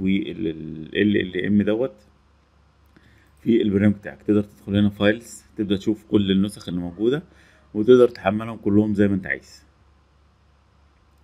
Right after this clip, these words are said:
تقدر تعلم على كل اللي أنت عايزه وتبدأ إن أنت تحمله. آه، هاجنج فيس موقع اوبن source فيه برامج كتير جدًا، آه، حاجات كتير جدًا، واغلبها بعد فتره بتلاقيها نزلت في مواقع، يعني هنا البدايه، لكن بعد كده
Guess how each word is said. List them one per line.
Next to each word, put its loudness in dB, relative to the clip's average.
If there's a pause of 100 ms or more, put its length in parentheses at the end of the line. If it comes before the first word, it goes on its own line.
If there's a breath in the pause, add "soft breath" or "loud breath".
(580 soft breath)
تقدر 4
تعلم 4
على -8
كل -2
اللي -2
أنت -8
عايزه -4
وتبدأ -8
إن -2
أنت -8
تحمله. -18 (760 soft breath)
آه، -8 (100)
هاجنج 0
فيس -6
موقع -8
اوبن -4
source -6
فيه -4
برامج -2
كتير 0
جدًا، -2 (1000 soft breath)
آه، -18
حاجات -10
كتير -2
جدًا، -4
واغلبها 0 (160)
بعد -2
فتره 0
بتلاقيها 4
نزلت -6
في -12
مواقع، -2
يعني -4
هنا 0
البدايه، 0
لكن -8
بعد -6
كده -8